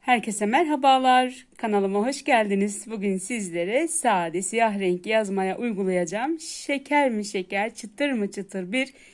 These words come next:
iğne oyası modelinin yapımını paylaşacağım. Ben böyle sade siyah renk yazmaya yapacağım. Sizler tabii ki de renkli, desenli, böyle çıtır çıtır yazmalarınız varsa da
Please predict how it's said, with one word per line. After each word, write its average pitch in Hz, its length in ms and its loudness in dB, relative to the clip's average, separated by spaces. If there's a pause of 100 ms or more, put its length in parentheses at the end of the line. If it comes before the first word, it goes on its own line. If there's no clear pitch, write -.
(120)
iğne 240 260 0
oyası 185 320 0
modelinin 226 440 0
yapımını 226 460 0
paylaşacağım. 190 680 0 (840)
Ben 285 280 6
böyle 302 240 4
sade 277 360 6
siyah 254 360 4
renk 240 240 -2
yazmaya 226 440 -2
yapacağım. 202 480 -2
Sizler 233 440 2
tabii 214 260 -4
ki 185 140 -12
de 240 80 -2
renkli, 214 640 -4
desenli, 220 580 -2
böyle 226 240 -2
çıtır - 340 -4
çıtır - 260 -6
yazmalarınız 220 760 0
varsa 220 380 4
da 320 160 -2